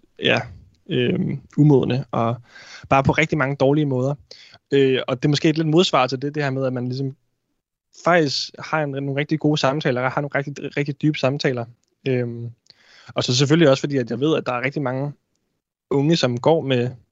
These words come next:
med nogle problemer, og, og det er sværere at være ung, end man går og tror. Øhm, så det er, det er, det er hundrede procent ikke tilfældigt, at jeg fokuserer på ungdommen.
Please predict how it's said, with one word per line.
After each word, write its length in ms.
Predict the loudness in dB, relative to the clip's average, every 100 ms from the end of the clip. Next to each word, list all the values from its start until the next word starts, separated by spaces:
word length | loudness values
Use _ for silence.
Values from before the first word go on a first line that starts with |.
| _ _ _
med 120 | -2
nogle 180 | 0 -2
problemer, 360 | 0 2 2 0
og, 160 | -2 -4 -8
og 100 | 0
det 120 | 2
er 160 | 4 2
sværere 440 | -2 0 2 2
at 60 | 0
være 300 | -2 -2 -4 _ -20 -20 -6 -2
ung, 160 | 0
end 100 | 0
man 100 | -4
går 140 | -2 -2
og 80 |
tror. 320 | 0 -2 -2 _ _ _
Øhm, 580 | 0 0 0 -4 -10 -12
så 120 | -8
det 120 | -2 -2 0
er, 140 | -4
det 260 | -4 -4 -6
er, 120 | -8 -2
det 100 | 0
er 60 |
hundrede 240 | 2 4 4
procent 220 | 2 0
ikke 340 | 0 0 0 -2 -8 -10
tilfældigt, 400 | -4 -2 -2 -2
at 160 | -4 -2
jeg 160 | -2 -4 _ _ _ _ -20 -20 -20 _ _ _ _ -4
fokuserer 320 | -2 2 2
på 80 | 2
ungdommen. 640 | -2 0 -2 -2 -6 -8